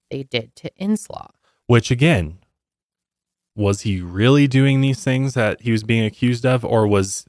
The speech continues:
Speaker 2: this just how they, they managed to get him locked up and
Speaker 1: Brought
Speaker 2: get
Speaker 1: him
Speaker 2: him to
Speaker 1: down.
Speaker 2: stop, stop talking about and revealing all of these, all this discrete information about all these crimes being perpetrated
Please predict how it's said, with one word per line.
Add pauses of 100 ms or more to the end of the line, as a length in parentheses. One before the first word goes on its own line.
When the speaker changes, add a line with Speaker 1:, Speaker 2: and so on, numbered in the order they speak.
(140)
Speaker 2:
this
just
how
they, (260)
they
managed
to
get
him
locked
up
and
Speaker 1:
Brought
Speaker 2:
get
Speaker 1:
him
Speaker 2:
him
to
Speaker 1:
down.
Speaker 2:
stop,
stop
talking
about (420)
and
revealing
all
of
these, (1000)
all
this
discrete
information
about
all
these
crimes
being
perpetrated